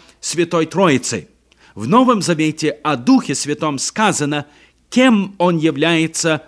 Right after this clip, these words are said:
и в чем заключается Его служение. Его совершенство мы видим в тех титулах, которые придаются Ему, в символах и в притчах,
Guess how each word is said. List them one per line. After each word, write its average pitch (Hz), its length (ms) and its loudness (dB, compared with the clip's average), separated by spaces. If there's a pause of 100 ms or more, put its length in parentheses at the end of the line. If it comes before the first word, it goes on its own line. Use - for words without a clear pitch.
(220)
и 175 120 4
в - 200 -6
чем 160 500 2
заключается 160 1120 -2
Его 147 360 -2
служение. 139 640 -2 (1000)
Его 226 300 4
совершенство 190 880 -2
мы 151 240 0
видим 165 600 -2 (160)
в - 140 -20
тех - 380 -4
титулах, 131 600 0 (260)
которые 185 600 -2 (520)
придаются 175 720 2
Ему, 160 540 0 (300)
в - 80 -12
символах 185 680 -2 (280)
и 170 120 -2
в - 140 -12
притчах, - 520 -4